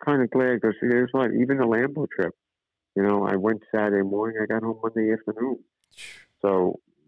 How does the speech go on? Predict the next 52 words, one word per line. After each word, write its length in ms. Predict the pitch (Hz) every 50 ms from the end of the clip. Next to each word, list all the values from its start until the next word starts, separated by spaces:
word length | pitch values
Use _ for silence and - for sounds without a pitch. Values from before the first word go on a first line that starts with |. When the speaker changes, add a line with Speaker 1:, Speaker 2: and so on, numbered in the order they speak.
| - -
Speaker 1:
you 100 | 113 113
know, 160 | 107 98 95 -
I 60 | 104 107
didn't 240 | 110 113 113 104 -
feel 140 | - 117 107
like 140 | 101 101 98 - -
turning 180 | 107 101 98 98
around 280 | 98 98 98 95 92 - -
four 140 | 98 95
days 180 | 90 90 90 80 80
later 300 | 90 87 87 90 85 87
and 80 | 85 - -
flying 200 | - 90 87 87
to 160 | - - - -
the 60 | -
West 200 | - - - - _ -
Coast. 160 | - 76 - - _ _ _ _ -
Speaker 2:
No, 220 | 110 110 123 101 - - - -
no. 260 | - 90 - - - - _ _ -
It, 160 | 135 143 -
how 160 | 120 147 151
did 80 | 160 175
it 60 | -
feel 180 | - 165 160 147
to 80 | 139
get 160 | 127 139 131
that 180 | - 131 127 117
win 160 | 117 120 123 123
out 160 | 120 123 -
in 60 | 107
Lambeau 500 | 104 110 113 113 104 101 110 113 117 110
and 120 | 104 104
seeing 440 | - - 127 117 113 110 107 104 101
Sauce 320 | - - 127 110 113 117 113
Gardner 440 | - 113 107 113 117 107 110 107
on 120 | 107 107 107
the 60 | 107
field 320 | - - 117 113 113 110
with 140 | 107 107 -
the 60 | -
cheese 340 | 104 - - 113 117 123 120
head? 260 | 120 104 95 95 - -
Speaker 1:
Uh, 260 | 101 98 - 170 - - -
Speaker 2:
<laughs> 60 | -
Speaker 1:
that 280 | - 139 - 101 101 98
was 160 | 95 90 -
great. 380 | - - 92 87 87 87 90 - - - -
That 160 | - 101 95
was 140 | 90 82 76
great. 340 | - 87 85 85 85 - - _ _ -
Uh, 120 | 92 95 90 - -
that, 180 | 101 101 98